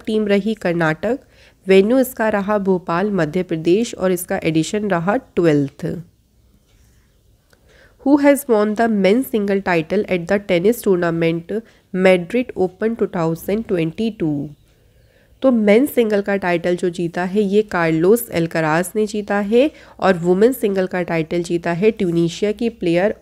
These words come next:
ओंस जेवियोर ने। इसका वेन्यू कहाँ पे रहा? मैड्रिड, स्पेन। Who has won the Formula One race Miami Grand Prix two thousand twenty-two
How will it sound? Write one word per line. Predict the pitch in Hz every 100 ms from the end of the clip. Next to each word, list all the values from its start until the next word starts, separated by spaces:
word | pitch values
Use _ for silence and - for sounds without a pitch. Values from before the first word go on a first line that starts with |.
| 170
ओंस | 170 208 - 160
जेवियोर | 165 156 160 170 185
ने। | 202 226 294 _ - - _
इसका | 196 196 233
वेन्यू | 202 175 170 208
कहाँ | 233 220 220 220
पे | 214
रहा? | 214 226 254
मैड्रिड, | 202 185 165 - 240 254 180
स्पेन। | - - 165 151 156 147 147 - _ _ _ _ _ _ _ _ _ _ _ _ _ _ _ _ _ _ _
Who | 277 294
has | 269 262 - 208
won | 170 165 185 - _ 196
the | 233 233
Formula | 202 175 190 254 240
One | 214 208 180
race | 165 170 - 214 233 - _ 180
Miami | 180 190 185 190 240
Grand | 226 196 185 185
Prix | 208 214 -
two | 196
thousand | 190 170 156 202 233 226
twenty-two | 185 160 160 170 202